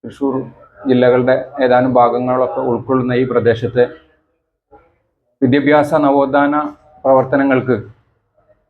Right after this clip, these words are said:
തുടക്കം കുറിച്ച ഒരു സം-, സംരംഭമാണ് അസബാഹ് അസോസിയേഷൻ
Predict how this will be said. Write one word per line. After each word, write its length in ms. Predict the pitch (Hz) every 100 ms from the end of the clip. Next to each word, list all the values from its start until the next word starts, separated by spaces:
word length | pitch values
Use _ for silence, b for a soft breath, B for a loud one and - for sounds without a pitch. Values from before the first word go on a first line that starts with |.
| _ _ _ -
തുടക്കം 320 | 135 135 156 147
കുറിച്ച 260 | 143 143 147 147 - - _ _ _ _ _ _ _ -
ഒരു 120 | 135 139 143 - -
സം-, 260 | 139 139 - -
സംരംഭമാണ് 600 | 127 135 135 139 127 127 131 123
അസബാഹ് 440 | - 123 131 127 139
അസോസിയേഷൻ 520 | - 127 123 120 -